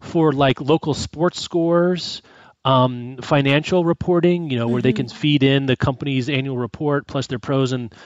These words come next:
Speaker 1: you know, spit out a three hundred word thing that says how G E did last quarter. This seems to me a very useful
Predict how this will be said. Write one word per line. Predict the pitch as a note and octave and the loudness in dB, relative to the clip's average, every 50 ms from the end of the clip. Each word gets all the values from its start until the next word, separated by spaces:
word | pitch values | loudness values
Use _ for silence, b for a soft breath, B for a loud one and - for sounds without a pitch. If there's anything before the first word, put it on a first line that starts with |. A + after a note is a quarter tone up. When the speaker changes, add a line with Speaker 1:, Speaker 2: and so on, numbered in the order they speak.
| B B | B B
Speaker 1:
you | - | -4
know, | D#3+ C#3 | -2 -2
spit | B2 - - - C#3 B2+ | -2 -4 -4 -4 0 2
out | A#2+ A#2 A#2 A#2 A2+ _ B B B B B B B B _ - | 4 4 4 2 0 _ B B B B B B B B _ -6
a | - C3 | -4 -4
three | B2+ - C#3+ D3+ D3+ | -4 -4 -2 0 2
hundred | C#3 D3 C#3+ B2 | 2 0 0 -4
word | B2 B2+ B2 - | -6 -6 -6 -6
thing | B2+ B2 | -6 -6
that | A#2 A#2+ | -6 -4
says | - - B2 - | -4 -2 0 0
how | C3 A#2 | 0 0
G | G#2 G#2 A#2+ C3 | 0 -2 -6 -6
E | B2+ C3+ D3+ D3 | -6 -4 -2 0
did | C3 B2 A2 | 0 0 0
last | A#2 G#2+ G#2 G2+ - | 0 -4 -4 -4 -6
quarter. | - - A2+ G2 F#2 - A#2+ C3 - B B B B B B B B B B B B | -12 -14 -14 -10 -8 -6 -6 -6 -8 B B B B B B B B B B B B
This | - D3 G#3 G3 | 2 2 4 4
seems | - - A#3 G#3 - | 2 0 -2 -4 -4
to | - F3 | -6 -4
me | E3 D3+ | -2 0
a | C#3 B2 | 0 2
very | A2+ C#3 D#3 E3+ F3+ F3 | 4 4 6 6 6 4
useful | D#3 C3 C3+ D3 D#3+ D#3 - - - - C3+ B2+ A#2+ A#2 B2+ C3+ C3 - | 2 0 -2 -4 -4 -4 -6 -8 -12 -12 -12 -10 -10 -8 -10 -10 -12 -16